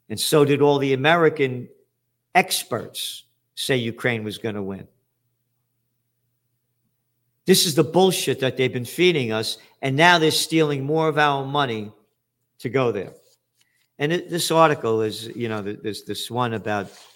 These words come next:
Zelensky. There, there's something in the back here of it. Senator Rich,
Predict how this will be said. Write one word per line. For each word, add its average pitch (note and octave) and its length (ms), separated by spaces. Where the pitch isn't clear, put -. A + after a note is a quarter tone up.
Zelensky. G2+ 840
There, A2+ 140
there's G#2+ 260
something A#2 360
in G2+ 100
the F#2 80
back F#2+ 380
here F2 240
of E2 120
it. E2 240
Senator E3 640
Rich, F3 520